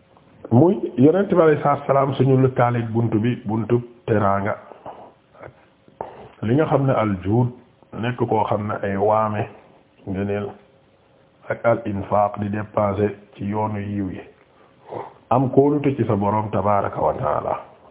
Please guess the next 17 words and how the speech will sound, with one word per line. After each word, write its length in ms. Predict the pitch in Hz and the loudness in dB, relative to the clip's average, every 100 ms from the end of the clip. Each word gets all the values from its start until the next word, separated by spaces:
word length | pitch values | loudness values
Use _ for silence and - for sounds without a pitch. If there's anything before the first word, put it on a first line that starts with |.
| - | 0
Loolu, 320 | 143 208 165 - - - - - - _ _ - _ _ _ _ _ _ _ _ _ _ _ - | 4 4 2 -2 -12 -20 -20 -20 -20 _ _ -20 _ _ _ _ _ _ _ _ _ _ _ 0
loolu, 400 | 101 135 120 135 - - - - - 113 - - _ - - - - - _ | 4 6 4 -2 -6 -18 -20 -18 -12 -12 -12 -20 _ -20 -20 -20 -20 -20 _
<coughs> 1400 | - 508 539 494 508 539 523 587 - - - 202 - 110 - - - - - - | 0 0 0 2 2 2 0 0 0 -2 4 2 4 -2 -2 -18 -20 -20 -20 2
lëkkaaleem 500 | 120 - 190 170 151 | 2 6 4 4 2
ak 100 | 147 - | 2 2
suñu 160 | 135 | 2
buntu 280 | 120 120 113 | 4 2 4
bi 80 | 107 | 2
mooy 340 | 117 120 175 - 113 | 2 2 0 -4 0
Yonent 280 | 127 165 | 2 2
bi 220 | 160 135 127 | 4 2 4
saa 140 | 120 120 | 2 2
saam 200 | 120 120 | 0 0
di 80 | 113 | 0
ñu 120 | 113 | 2
joxe 260 | 107 110 107 | 2 2 0
misaal. 320 | 104 90 76 | 0 0 -4